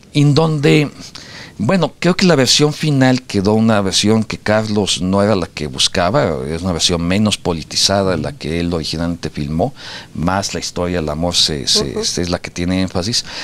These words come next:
Speaker 1: Pero algo que es interesante que comenta ahora es que se hizo paralelamente una serie de televisión que se terminó de doce capítulos. Esa serie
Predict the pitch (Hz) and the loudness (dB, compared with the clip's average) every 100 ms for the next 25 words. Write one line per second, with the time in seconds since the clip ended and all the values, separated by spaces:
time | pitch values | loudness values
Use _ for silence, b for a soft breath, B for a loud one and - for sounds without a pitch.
0 | B B - 147 196 226 - 190 185 170 | B B 0 4 4 2 0 0 0 2
1 | 135 - 135 139 127 107 113 117 135 104 | 2 2 2 0 0 2 0 2 2 4
2 | 92 104 - 95 - - - 127 - - | 2 0 0 -2 -2 -2 2 4 2 2
3 | 113 104 117 120 104 85 - - - B | 2 2 2 2 2 0 -6 -14 -12 B
4 | B B B - 127 139 - 113 113 107 | B B B 0 2 4 2 2 2 0
5 | 110 107 101 - 123 113 B B B B | 0 2 2 2 0 -2 B B B B
6 | - - - - - - - - - - | -20 -20 -20 -20 -20 -20 -20 -10 -4 -4
7 | - 110 131 165 156 98 - 104 135 117 | -2 0 2 2 2 0 -2 -6 -6 -2
8 | 151 147 143 151 139 | 0 2 2 2 2